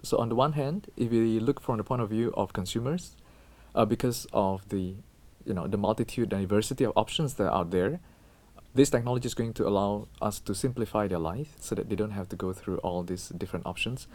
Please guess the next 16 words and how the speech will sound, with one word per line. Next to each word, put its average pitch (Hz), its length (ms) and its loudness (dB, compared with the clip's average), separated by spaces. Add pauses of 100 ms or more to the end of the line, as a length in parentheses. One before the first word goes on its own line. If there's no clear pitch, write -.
(200)
And 117 140 4
that 143 160 4
creates 135 280 6
a - 60 4
lot 120 120 4
of 107 80 0
goodwill 131 420 4
and 107 140 0
usability 117 760 0 (560)
and 104 500 2
some, 120 560 0
uh, 101 340 0
satisfaction 123 680 0
with 101 100 2
the 98 80 0
service. - 460 -4